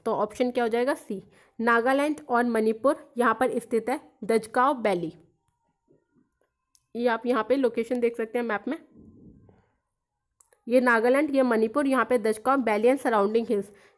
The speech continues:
ठीक है। यहाँ पर आग लग गई थी इसलिए ये न्यूज़ में थी। अगला क्वेश्चन है, निम्नलिखित में से किसने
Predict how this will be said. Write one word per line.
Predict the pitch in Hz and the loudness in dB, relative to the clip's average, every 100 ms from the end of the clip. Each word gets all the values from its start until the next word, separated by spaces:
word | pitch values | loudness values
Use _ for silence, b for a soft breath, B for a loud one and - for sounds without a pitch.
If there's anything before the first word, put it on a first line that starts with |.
| - | -8
ठीक | 302 | -4
है। | 339 | -2
यहाँ | 254 | -2
पर | 214 | -4
आग | 107 202 214 | 0 0 2
लग | 240 220 | -2 -2
गई | 254 | -4
थी | 302 | -4
इसलिए | 294 262 269 | -4 -2 0
ये | 302 | 0
न्यूज़ | 214 190 160 | -2 -6 -14
में | 170 | -18
थी। | - - _ _ _ _ _ _ _ _ _ _ _ _ _ _ _ _ b b b b _ | -20 -20 _ _ _ _ _ _ _ _ _ _ _ _ _ _ _ _ b b b b _
अगला | 247 254 254 | 2 2 2
क्वेश्चन | 247 262 277 | 0 0 2
है, | |
निम्नलिखित | 294 254 285 359 311 | 4 4 2 0 0
में | 233 | -2
से | 247 262 | -2 -2
किसने | 240 - 262 | -2 0 0